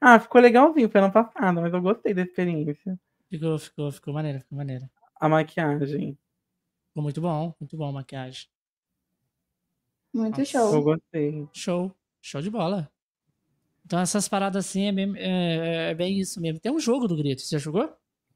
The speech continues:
Speaker 1: O jogo do Grito?
Speaker 2: É, pra Nintendo Wii.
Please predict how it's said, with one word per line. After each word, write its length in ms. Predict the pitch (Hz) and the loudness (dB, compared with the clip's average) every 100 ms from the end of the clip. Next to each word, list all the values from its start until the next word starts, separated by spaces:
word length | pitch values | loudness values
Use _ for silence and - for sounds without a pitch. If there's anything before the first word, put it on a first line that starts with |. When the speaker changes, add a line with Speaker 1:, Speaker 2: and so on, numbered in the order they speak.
| _ _ _ _ - | _ _ _ _ -8
Speaker 1:
O 80 | 151 | -4
jogo 320 | 139 139 143 | 2 2 2
do 100 | 143 | -2
Grito? 540 | 139 127 123 - 370 - _ _ _ - | -6 -8 -8 -8 -8 -10 _ _ _ -8
Speaker 2:
É, 280 | 202 156 127 _ _ _ _ - | -4 -4 -4 _ _ _ _ -6
pra 100 | 170 | -2
Nintendo 480 | 196 180 208 220 254 | -2 0 0 0 0
Wii. 320 | 196 147 | 0 0